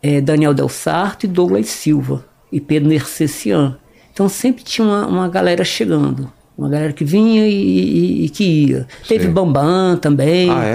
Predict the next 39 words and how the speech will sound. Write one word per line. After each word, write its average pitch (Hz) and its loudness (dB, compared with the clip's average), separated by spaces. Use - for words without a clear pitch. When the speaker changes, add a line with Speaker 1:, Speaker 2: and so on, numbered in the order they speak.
Speaker 2:
é? 160 2
Speaker 1:
É, 160 0
teve 175 0
a, 180 2
algum, 160 2
a, 160 -2
a 156 2
galera 165 2
do 143 2
B 151 2
B 147 2
B, 156 4
da 135 0
época, 156 -2
que 156 0
ia 151 2
saindo, 160 2
ele 151 -2
trazia 160 0
por 147 -4
participação. 156 0
Às 156 2
vezes 175 0
tinha 190 2
uma, 185 2
uma 160 2
turma 175 2
que 175 0
ele 165 2
gostava, 160 0
ficava 156 -2
por 156 -4
um 156 4
ano. 165 2
Speaker 2:
E, 196 -8
e 214 -6
Speaker 1:
Então 196 0
Speaker 2:
como - 2
foi - -2